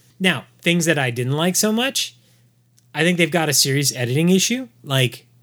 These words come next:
some scenes are just held too long, and there's a little too much quiet time in between the, the loud times.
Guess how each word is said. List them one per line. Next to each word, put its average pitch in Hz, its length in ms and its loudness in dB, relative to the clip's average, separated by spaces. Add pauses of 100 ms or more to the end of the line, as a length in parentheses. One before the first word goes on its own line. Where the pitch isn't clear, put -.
(180)
some 170 320 2
scenes 147 320 -2
are 165 60 -2
just 147 180 -4
held 135 240 -2
too 139 140 -2
long, 127 380 0 (240)
and 127 480 2
there's 131 200 2
a 147 60 -2
little 151 200 2
too 151 160 0
much 139 200 -2
quiet 120 340 -4
time 185 360 0
in 139 120 0
between 131 380 0
the, 120 240 -2
the 123 100 -6
loud 120 320 -4
times. 175 360 -2